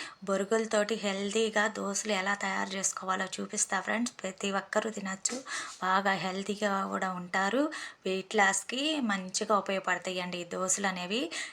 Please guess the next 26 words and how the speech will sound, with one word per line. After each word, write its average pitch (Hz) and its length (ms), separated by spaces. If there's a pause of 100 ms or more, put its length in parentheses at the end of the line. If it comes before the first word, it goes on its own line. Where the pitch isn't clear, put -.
(100)
చిన్నపిల్లల 185 600
నుంచి 185 220
పెద్దవాళ్ళ 170 540
దాకా 180 280
ఏ 190 200
బాగా 180 340
తినచ్చండి. 190 840 (340)
బాగుంటాయి 180 520
రుచిగా. 214 640 (320)
తిన్-, 170 220
తిన్నంతసేపులో 190 840
తొందరగా 185 480
అరిగిపోతాయి 180 600
కూడా 175 240
అండి. 190 320
చూడండి 190 460
ఎంత 175 240
చక్కగా 196 420
ఎలా 180 200
వచ్చినాయో, 180 680 (420)
సూపర్గా 180 600
వస్తాయండి 190 580
ఈ 175 80
దోసలు. 196 480
తినటానికి 185 600
కూడా 202 400